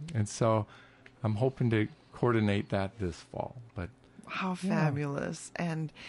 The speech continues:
Speaker 2: that is, it's so fascinating to think, you know, I was talking at the beginning about the stories that sort of swirl around and how that story found you and you know, you had no idea that, that first time you ran across the article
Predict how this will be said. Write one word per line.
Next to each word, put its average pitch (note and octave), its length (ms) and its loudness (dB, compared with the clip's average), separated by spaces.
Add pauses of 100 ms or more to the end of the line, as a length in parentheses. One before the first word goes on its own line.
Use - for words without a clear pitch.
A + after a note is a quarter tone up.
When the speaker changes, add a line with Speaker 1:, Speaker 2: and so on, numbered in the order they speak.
(260)
Speaker 2:
that F#3 320 4
is, F3+ 340 0
it's G#3 160 0
so B3+ 320 2
fascinating A#3+ 880 2
to G3 120 0
think, A3 340 0
you G3 60 0
know, F#3 120 4
I F#3 40 4
was F3+ 100 0
talking F#3+ 320 -2
at F3+ 80 2
the E3+ 60 -6
beginning G3+ 360 0
about E3+ 280 0 (460)
the F3 80 0
stories G3+ 500 4
that - 160 -2
sort F3+ 180 0
of E3+ 80 -2
swirl F#3+ 560 4
around F#3 420 4
and D#3 140 -2 (520)
how A3+ 200 2
that A3 240 2
story A#3 460 2
found A3 520 4
you G3 760 6 (540)
and G3+ 560 2 (680)
you G3+ 120 4
know, F#3 140 4 (100)
you G3 200 2
had F#3+ 140 4
no G#3+ 220 6
idea F3 360 6
that, D#3 320 0
that D#3 240 0
first F#3 280 2
time E3+ 240 0
you D#3 100 -2
ran E3 200 2
across F3 360 -2
the - 160 -2
article F3 580 2